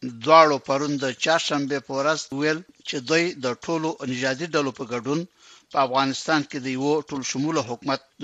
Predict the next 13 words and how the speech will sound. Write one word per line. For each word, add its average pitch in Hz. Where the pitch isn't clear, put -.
جوړولو 131
ملاتړ 139
کوي. 101
په 156
یوې 139
ګډې 156
مطبوعاتي 139
اعلامیه 143
کې -
چې 117
د -
امام 135
علي 151